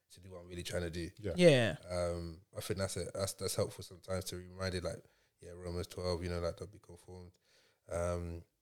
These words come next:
Speaker 1: and renew your mind." So I think that's also part of probably my framework, but I, no doubt
Speaker 3: Mm.
Speaker 1: others, I think.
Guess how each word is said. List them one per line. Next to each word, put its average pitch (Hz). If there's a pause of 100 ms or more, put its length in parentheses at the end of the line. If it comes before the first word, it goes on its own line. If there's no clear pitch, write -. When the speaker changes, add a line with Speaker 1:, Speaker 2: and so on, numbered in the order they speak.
(240)
Speaker 1:
and 90
renew 90
your 87
mind." 87 (240)
So 92
I 92
think 101
that's -
also 110
part 104
of 95 (460)
probably 98
my 101
framework, 98
but 90
I, 92 (420)
no 98
doubt 92 (360)
Speaker 3:
Mm. 180
Speaker 1:
others, 185
I 90
think. 92